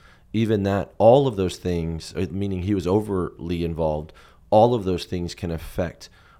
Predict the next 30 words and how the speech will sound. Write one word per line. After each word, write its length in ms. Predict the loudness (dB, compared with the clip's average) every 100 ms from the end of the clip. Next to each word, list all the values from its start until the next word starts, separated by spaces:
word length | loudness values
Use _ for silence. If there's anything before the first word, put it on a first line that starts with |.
| -4
our 580 | 0 0 0 -2 -6 -12 _ -20
view 640 | -14 -4 -2 0 -2 -4
of 200 | -6 -4
God 240 | -4 -4
the 80 | -6
Father. 440 | -8 -8 -6 -8 -12 -18 -8
But 180 | -2 0
our 160 | 0 0
earthly 380 | 0 0 -2 -6
father 420 | -4 -2 -2 -2
is 180 | -4 -4
not 220 | -6 -6
the 80 | -6
reflection 760 | -8 -10 -6 -6 -4 -6 -6
of 180 | -4 -4
our 80 | -4
heavenly 360 | -4 -4 -6
fa-, 120 | -6 -4
or 140 | 0 0
our 40 |
heavenly 320 | 2 0 0
father 220 | -2 -2 -2
is 80 |
not 80 | -4
the 80 | -4
reflection 500 | -6 -4 -2 -2 -4
of 80 | -4
our 80 | -2
earthly 280 | -2 -4 -4
father. 360 | -2 -2 -4